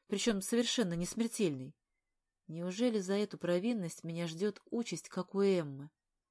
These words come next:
Пока соседка содрогалась в рыданиях, я лихорадочно пыталась сообразить,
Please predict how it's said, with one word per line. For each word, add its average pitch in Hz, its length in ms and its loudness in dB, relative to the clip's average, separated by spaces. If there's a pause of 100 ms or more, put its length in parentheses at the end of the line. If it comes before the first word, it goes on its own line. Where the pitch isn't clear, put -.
(580)
Пока 220 240 2
соседка 240 440 0
содрогалась 190 680 2
в 165 40 -8
рыданиях, 180 640 -2
я 220 180 2
лихорадочно 196 640 0
пыталась 185 460 -2
сообразить, 165 760 -4